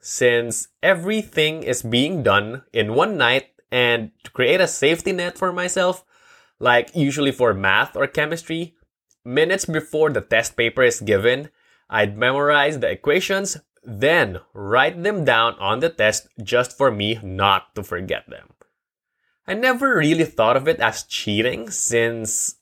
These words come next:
I only noted down what came from my head.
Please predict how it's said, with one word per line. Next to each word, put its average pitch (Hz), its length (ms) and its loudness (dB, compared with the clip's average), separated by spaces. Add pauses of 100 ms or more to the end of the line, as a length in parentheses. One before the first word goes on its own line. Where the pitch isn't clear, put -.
I 123 380 4 (100)
only 165 380 2
noted 120 580 0
down 107 460 0
what 95 260 -2
came 101 280 2
from 90 420 -2
my 98 340 2
head. 92 460 -6